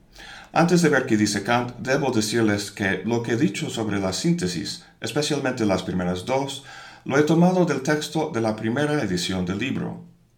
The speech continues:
La traducción de Morente que estamos utilizando es de la segunda edición, por lo que he traducido esos pasajes a partir de la traducción inglesa que tengo.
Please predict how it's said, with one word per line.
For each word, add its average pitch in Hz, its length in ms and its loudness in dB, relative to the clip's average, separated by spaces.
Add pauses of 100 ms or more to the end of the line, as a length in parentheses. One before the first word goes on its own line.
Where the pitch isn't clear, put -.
(460)
La 127 200 4
traducción 131 760 2
de 110 180 4
Morente 127 720 2
que 104 60 -2
estamos 101 400 -2
utilizando 131 720 -4
es 127 300 -4
de 107 80 0
la 113 160 2
segunda 113 720 0
edición, 85 580 -4 (640)
por 139 140 4
lo 165 160 8
que 151 160 2
he 143 80 0
traducido 135 800 0
esos 110 260 -2
pasajes 135 600 -4
a 120 140 -2
partir 120 400 -4
de 117 100 -2
la 107 160 0
traducción 98 540 -2
inglesa 101 480 0
que - 80 -6
tengo. 98 480 -2